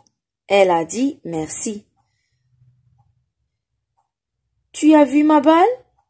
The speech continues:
Tu as vu ma balle ? C'est une phrase interrogative. Dit Mina.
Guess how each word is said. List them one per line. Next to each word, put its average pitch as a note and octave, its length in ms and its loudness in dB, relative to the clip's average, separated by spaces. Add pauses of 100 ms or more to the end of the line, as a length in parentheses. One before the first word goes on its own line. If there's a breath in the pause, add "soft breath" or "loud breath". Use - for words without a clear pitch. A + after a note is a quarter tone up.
(240)
Tu D#4+ 220 6
as C4 120 8
vu B3+ 180 0
ma D#4 180 2
balle ? F4 360 2 (160)
C'est - 240 -18
une F3 100 -10
phrase A#3+ 460 -4
interrogative. D#3+ 840 -8 (680 soft breath)
Dit B3+ 320 2 (160)
Mina. E3+ 520 -8